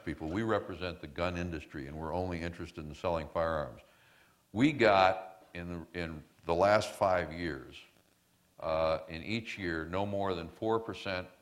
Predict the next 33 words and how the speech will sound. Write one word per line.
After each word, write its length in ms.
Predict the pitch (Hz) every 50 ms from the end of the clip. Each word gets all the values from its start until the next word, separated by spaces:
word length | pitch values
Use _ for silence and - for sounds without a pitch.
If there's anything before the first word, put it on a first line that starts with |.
| _ _ _ _ _ _ _ _ _ _
of 140 | 85 78 85
our 240 | 82 82 82 82 - 92
income, 420 | 98 95 95 - - 71 65 69
or 80 | 73 73
our 80 | 71
revenue, 540 | 64 73 87 92 92 85 73 71 69 69 71 - - _ _ _ _ _ _ _ -
uh, 100 | 78 78
from 260 | - - 92 82 78
the 80 | 78 76
gun 260 | 76 90 92 92 90
industry. 420 | 85 78 73 67 - - 76 73
Now, 220 | 73 78 82 85 85
if 120 | 80 -
they're, 180 | - 117 131 - -
we're 120 | 113 127
gonna 140 | 131 123 107
be 140 | 98 87 85
accused 380 | 76 - - 117 120 110 87
of 100 | 87 78
that, 240 | 76 76 78 73 - -
I 60 | 73
wish 340 | 73 82 92 117 127 123 -
to 80 | - 98
heck 300 | 80 - 87 90 - -
they'd 160 | 87 82 76
step 300 | - - - 101 98 -
up 160 | 104 92 - -
to 60 | 85
the 100 | 76 76
plate 300 | - - 90 90 90 -
and 100 | - 78
give 160 | 87 87 82
us 80 | 78